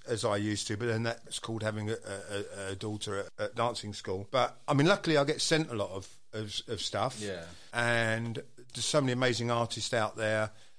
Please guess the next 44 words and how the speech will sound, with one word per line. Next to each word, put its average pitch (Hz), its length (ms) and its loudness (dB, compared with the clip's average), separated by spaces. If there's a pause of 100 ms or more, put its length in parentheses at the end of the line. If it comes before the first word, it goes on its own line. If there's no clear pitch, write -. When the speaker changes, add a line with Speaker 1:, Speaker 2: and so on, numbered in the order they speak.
(160)
Speaker 1:
from 117 380 -4
all 120 220 -2
the, 104 100 -8 (140)
all 117 140 -2
the 107 60 -2
world. 107 420 4
Speaker 2:
So, 151 260 2
so, - 280 -6
okay, 101 320 -2
so 110 400 2
if 113 220 -6
you, 175 460 -2 (300)
I 110 120 0
said 104 200 -6
to 104 120 -6
you, 98 100 -4
"Right, 92 200 -4 (240)
you're 101 100 -12
gonna 139 160 -2
go 123 120 0
home 95 220 -4
now, 90 220 -4
or 85 80 -6
you 85 60 -8
get - 140 -8
in 82 60 -12
the 92 60 -12
car, 85 380 -8
or 78 80 -8
whatever, 92 200 -4
Speaker 1:
Mm. 107 220 -4 (380)
Speaker 2:
and 85 140 -12
you've 90 120 -10
gotta 110 100 -6
put 107 160 -10
some - 120 -12
music 82 280 -10
on," 85 160 -12
what 123 200 -4
would 107 100 -8
you 104 80 -10
put 101 180 -10
on 85 160 -10
now? 76 260 -12